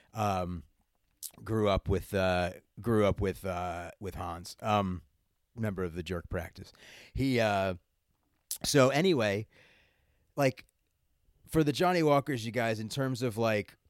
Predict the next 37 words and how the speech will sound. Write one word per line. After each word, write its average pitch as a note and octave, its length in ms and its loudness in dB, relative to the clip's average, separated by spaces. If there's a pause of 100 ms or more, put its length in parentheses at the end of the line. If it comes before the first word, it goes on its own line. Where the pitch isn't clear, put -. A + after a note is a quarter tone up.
(240)
price D#3+ 340 2
point, A2 420 0 (180)
uh, G#2 260 2
cheapest A#2 420 -6
to A2+ 60 -6
most G#2 220 0
expensive, G2 480 -4
it F#2+ 100 -4
goes, F#2+ 440 -4 (100)
uh, G2+ 220 -2
red, B2 540 2 (380)
black, A#2 540 0 (400)
green, A2 720 -4 (320)
gold, G2+ 600 -2 (140)
blue, F#2 460 -2 (380)
right? G#2 340 -2 (100)
And A2+ 280 -2
Johnnie A#2+ 260 0
Walker A2+ 280 0
Blue D#3 320 0
is A#2 120 -2
the G#2+ 120 -2
original A#2 540 -4
blend, C#3 580 -4
and A2 120 -4
it's G#2 140 -6
super D3 360 -6
expensive. A#2+ 640 -8
It's - 140 -10
like, E2+ 240 -12 (460)
you C3 100 -4
know, G2 180 -2 (140)
I A#2 140 -2
don't - 100 -4
know, G2+ 180 -6
it's - 240 -12
like G#2+ 200 -6